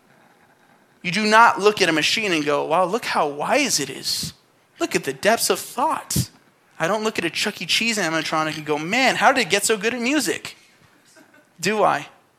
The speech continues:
I don't think, "Man, that mouse has chops." I think the musician who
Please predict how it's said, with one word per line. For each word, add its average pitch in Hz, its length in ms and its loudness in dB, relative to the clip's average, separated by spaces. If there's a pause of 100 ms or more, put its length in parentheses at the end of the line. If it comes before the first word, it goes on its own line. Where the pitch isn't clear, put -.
(400)
I 170 80 2
don't 202 160 4
think, 180 140 0
"Man, 196 220 4
that 220 120 4
mouse 180 240 4
has 214 120 0
chops." - 580 0 (2250)
I - 80 -6
think 208 240 4
the 160 60 -2
musician 170 520 0
who 156 100 -4